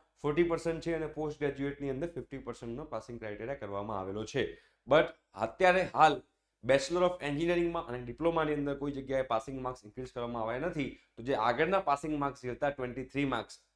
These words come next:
out of સેવન્ટી, અને તમે મિડ સેમેસ્ટરમાં જો મિડ એમ કોમ્પોનન્ટમાં ત્રીસમાંથી બાર માર્ક્સનો તમારો પાસિંગ માર્ક્સનો ક્રાઇટેરિયા છે, એ જ કન્ટિન્યુ રહેશે. અત્યારે હાલ, અ,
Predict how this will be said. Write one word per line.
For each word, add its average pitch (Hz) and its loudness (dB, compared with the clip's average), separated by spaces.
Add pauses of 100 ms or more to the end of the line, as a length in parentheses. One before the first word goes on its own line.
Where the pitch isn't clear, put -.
out 113 0
of - -12
સેવન્ટી, 147 0 (260)
અને 117 -6
તમે 120 0
મિડ 135 0
સેમેસ્ટરમાં 135 -4
જો 127 -4
મિડ 127 -4
એમ 127 -4
કોમ્પોનન્ટમાં 127 -4
ત્રીસમાંથી 139 -6
બાર 139 6
માર્ક્સનો 120 -4
તમારો 117 -8
પાસિંગ 113 -6
માર્ક્સનો 113 -10
ક્રાઇટેરિયા 98 -6 (300)
છે, 180 6 (420)
એ 170 8
જ - -10
કન્ટિન્યુ 123 -2
રહેશે. 131 2
અત્યારે 135 -2
હાલ, 143 6 (460)
અ, 113 0